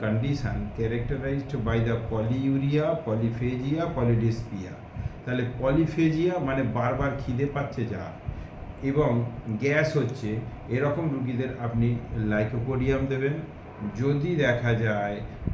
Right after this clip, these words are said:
আপনার পলিউরিয়া, বারবার আপনি পেচ্ছাপ করতে যাচ্ছেন, পেচ্ছাপের পরিমাণ বেশি, পেচ্ছাপের সঙ্গে সুগার যাচ্ছে, প্রোটিন যাচ্ছে, তাহলে আপনি ফসফরিক অ্যাসিড খাবেন। যদি দেখা যায় পলি-, পলিডিসপিয়া, বারবার জল তেষ্টা, ঘন ঘন জল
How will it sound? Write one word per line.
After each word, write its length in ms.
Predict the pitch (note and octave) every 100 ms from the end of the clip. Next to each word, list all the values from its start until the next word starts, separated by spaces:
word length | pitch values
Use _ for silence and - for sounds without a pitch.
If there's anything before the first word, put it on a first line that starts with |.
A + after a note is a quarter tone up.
| G#2
আপনার 440 | A2 A#2+ B2 A2+ -
পলিউরিয়া, 640 | C#3+ E3 F3 D#3 C3 B2 A2
বারবার 540 | A#2+ B2 D3 F3 E3
আপনি 160 | C#3+ C#3+
পেচ্ছাপ 260 | C#3+ B2 C3+
করতে 220 | B2 A2+ B2
যাচ্ছেন, 360 | A#2 - A#2 C#3+
পেচ্ছাপের 320 | C#3 D3 D3 C#3
পরিমাণ 340 | C3 B2 A#2+
বেশি, 340 | A#2 A2+ A#2+ A#2
পেচ্ছাপের 320 | C#3+ D#3+ D3
সঙ্গে 220 | C#3+ C#3+
সুগার 420 | A#2+ B2 B2 B2
যাচ্ছে, 220 | A#2+ A#2 A#2
প্রোটিন 360 | B2+ A#2+ D3+
যাচ্ছে, 240 | C#3+ A#2+ A#2
তাহলে 200 | A#2+ A#2
আপনি 180 | A2 A2 G#2+
ফসফরিক 400 | G#2 - B2 C3
অ্যাসিড 240 | C3+ C3 B2
খাবেন। 240 | C#3 C3 C3 C3 - - -
যদি 140 | A#2 D3+
দেখা 300 | D#3+ D#3+ E3
যায় 340 | C3+ B2 B2 - - - -
পলি-, 400 | D#3 D#3+ E3 E3+ - - - - - -
পলিডিসপিয়া, 1000 | C#3+ C#3+ C#3 B2 F#3+ - - A#2+ G#2+ G2 -
বারবার 460 | A#2 C#3 D3 D3 A#2+
জল 260 | C3 A#2+ A#2
তেষ্টা, 520 | A#2 - A2 G2+ G2+ G#2 - A#2 A2 G#2
ঘন 180 | B2 D3+
ঘন 220 | D3+ D3
জল 200 | B2